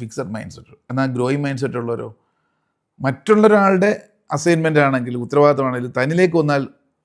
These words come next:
അത് ചെയ്യുന്നതിന് ഒരു മടിയും ഉണ്ടാവില്ല, ഏറ്റെടുത്ത് ചെയ്യും. ഇടപെടും എല്ലാ കാര്യത്തിലും. ഒരു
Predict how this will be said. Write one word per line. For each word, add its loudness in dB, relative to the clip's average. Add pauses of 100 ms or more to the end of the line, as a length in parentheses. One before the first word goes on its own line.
(280)
അത് -2 (100)
ചെയ്യുന്നതിന് 4
ഒരു 0
മടിയും -6
ഉണ്ടാവില്ല, -14 (200)
ഏറ്റെടുത്ത് -2
ചെയ്യും. -18 (1300)
ഇടപെടും 2
എല്ലാ 0 (100)
കാര്യത്തിലും. -6 (500)
ഒരു 4